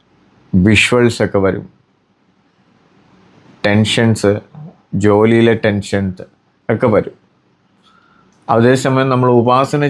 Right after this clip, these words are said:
ചെയ്യുകയാണെങ്കിൽ ടെൻഷൻ വന്നാലും no problem, because we are fairly doing the rituals. ഇല്ലേ?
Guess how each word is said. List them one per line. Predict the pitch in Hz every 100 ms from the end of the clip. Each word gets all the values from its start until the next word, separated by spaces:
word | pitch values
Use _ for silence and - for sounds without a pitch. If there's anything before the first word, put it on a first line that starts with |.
| 135
ചെയ്യുകയാണെങ്കിൽ | 131 127 123 120 110 85 - _ _ _ _ -
ടെൻഷൻ | 110 117 135 131 123
വന്നാലും | 117 117 123 127 123 - 117
no | 98 92 92
problem, | - - - - _ 120
because | 110 127 135 - _ _ _ _ -
we | 104 110
are | 120 -
fairly | 110 117 120 135 143 123
doing | 117 120 151 170 _ _ _ _ _ _ _ _ _ _ _ _ 113
the | 113 107
rituals. | 104 - - - - - - - _ _ _ _ _ _ _ _ _ _ _ _ _ _ _ _ - _ _ _ _ _
ഇല്ലേ? | 107 98